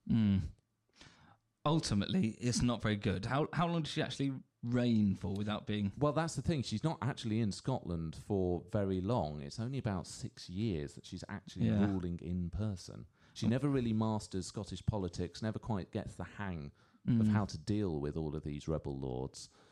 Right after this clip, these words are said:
Speaker 2: And, I say, six years in person, and two of them are really pretty chaotic.
Speaker 1: It's not very good, is it? I mean, I really like loads of, uh, aspects of the reign, but if you, if we're to be strict about it, would you like to be a subject of her reign?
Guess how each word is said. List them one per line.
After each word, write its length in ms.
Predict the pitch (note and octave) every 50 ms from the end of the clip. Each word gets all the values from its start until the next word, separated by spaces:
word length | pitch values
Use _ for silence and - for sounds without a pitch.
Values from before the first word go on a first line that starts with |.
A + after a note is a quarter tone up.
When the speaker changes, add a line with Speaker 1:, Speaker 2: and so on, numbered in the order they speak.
| - _ _ -
Speaker 2:
And, 360 | - F#2+ F#2 F#2 F2+ - - -
I 40 | G2
say, 240 | - A#2+ G2+ F2+
six 320 | F2+ - - C#3+ - - -
years 180 | G#2 F#2+ F2 F2+
in 80 | E2+
person, 400 | E2 G2+ F#2 F2 E2 - - E2
and 120 | D#2+ E2+ E2+
two 220 | - - A2 G2+ F2
of 100 | D#2 -
them 160 | D#2 D#2+ E2
are 60 | E2
really 220 | F2 F2 E2 E2+ -
pretty 200 | - F2 E2+ E2
chaotic. 500 | - - F2+ F2+ F#2 - - - - _ - _ _ _ _ _ _ _ - - - - - _
Speaker 1:
It's 140 | - - -
not 260 | C3 C3 C3+ - -
very 340 | - B2 B2+ B2+ B2 A#2 A2
good, 260 | G#2 A#2+ A2+ A2 A#2
is 160 | B2+ B2 A#2
it? 140 | C3+ G#2 E2+
I 60 | B2+
mean, 120 | C#3 C#3 C#3+
I 40 | C#3
really 320 | C#3 E3 F3 E3 D#3 D#3
like 400 | D3+ D#3 D#3+ D3+ B2+ - - - -
loads 340 | C3+ D3 D3+ D3+ D3 B2+ B2+
of, 180 | C3 C3 B2 - _ _ _ -
uh, 200 | - B2+ A#2+ - - -
aspects 480 | C#3+ C#3 - - - - - - -
of 80 | B2+ B2
the 80 | B2+
reign, 300 | B2+ C#3+ C3+ A#2 G#2+ G#2
but 180 | G#2 A#2+ - -
if 160 | B2+ - -
you, 120 | D3 D3 C3+
if 320 | - - - - _ -
we're 60 | C#3 B2
to 80 | C3
be 120 | - C#3 A#2+
strict 380 | - - G#3 A3+ - - -
about 300 | G#2+ G#2+ G2 G2+ - -
it, 120 | C#3+ F#2+ B2+
would 160 | D3 C#3+ C#3
you 60 | D3
like 180 | C#3+ C3 - -
to 80 | -
be 80 | - C3
a 80 | B2+
subject 720 | - - D#3+ C#3 B2 - - B2 - - - - - - - _ _ _ _ _ _ _ _ _ _ -
of 240 | - A#2 A2+ A2 G#2+ - - - _ _ _
her 320 | - - A#2+ A#2+ A2+ G#2+ G#2+
reign? 460 | A#2 A2+ F#2+ - A2 A#2+ C#3 C#3+